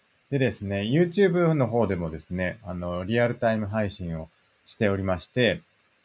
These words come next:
えーと、毎週水曜日の九時ぐらいからですね、いつもやってまして、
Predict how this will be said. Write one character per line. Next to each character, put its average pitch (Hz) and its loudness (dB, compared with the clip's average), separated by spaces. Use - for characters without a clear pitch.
え 92 -4
ー - -16
と、 98 -8
毎 127 4
週 170 0
水 135 2
曜 147 4
日 113 0
の 98 0
九 123 -4
時 117 0
ぐ 123 4
ら 104 4
い 87 -4
か 82 -4
ら 82 -4
で 82 -8
す - -20
ね、 87 -6
い 87 -14
つ - -18
も 85 -8
や 82 -4
っ - -12
て 87 -10
ま 85 -6
し - -16
て、 107 -2